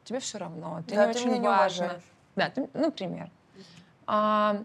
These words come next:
Speaker 1: и тогда я, ис-, исходя из этого понимания, я начинаю сердиться и что-то делать, да, выяснять отношения. А второй, для второго триггер то, что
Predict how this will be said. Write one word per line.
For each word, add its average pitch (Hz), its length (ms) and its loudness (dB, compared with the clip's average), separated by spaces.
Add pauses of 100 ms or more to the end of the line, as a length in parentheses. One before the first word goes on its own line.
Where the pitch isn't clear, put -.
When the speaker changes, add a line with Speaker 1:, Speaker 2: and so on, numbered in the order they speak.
Speaker 1:
и 226 80 -2
тогда 247 300 4
я, 302 320 6
ис-, - 240 -8
исходя 240 340 0
из 214 140 4
этого 202 280 2
понимания, 233 720 2
я 233 100 2
начинаю 262 240 0
сердиться 196 760 -2 (640)
и 320 440 4 (100)
что-то 277 300 2
делать, 151 400 -2
да, 147 100 -8
выяснять 160 380 -6
отношения. - 560 -8 (580)
А 208 100 4
второй, 381 640 6
для 247 80 0
второго 320 400 2
триггер 262 380 2
то, 226 120 -2
что 214 360 0